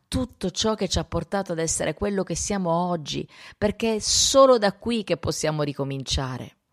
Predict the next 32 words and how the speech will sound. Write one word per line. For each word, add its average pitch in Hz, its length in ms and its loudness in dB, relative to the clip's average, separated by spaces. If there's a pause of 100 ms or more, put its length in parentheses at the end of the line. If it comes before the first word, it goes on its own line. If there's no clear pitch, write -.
(520)
Da 160 320 4
oggi 185 480 0
in 147 200 -6
poi. 117 380 -6 (960)
Non 175 200 -2
abbiate 156 420 0
paura 151 320 2
di 135 80 -4
intraprendere 139 680 -4
la 139 80 -6
strada 143 380 -6
meno 139 240 -4
battuta, 131 640 -10 (220)
anche 180 320 -8
perché 156 260 -6
ricordatevi 151 600 -4
sempre 151 460 -2
che 131 120 -10
le 139 140 -4
aquile 143 520 -6 (300)
non 147 360 -4
volano 143 380 -2
in 143 80 -4
stormo, 147 560 -2
volano 147 300 2
in 143 80 -4
solitaria. 147 680 -6 (720)
E 160 140 4
dicendolo 165 520 4
a 143 60 2
voi, 151 520 0
davvero, 139 680 -2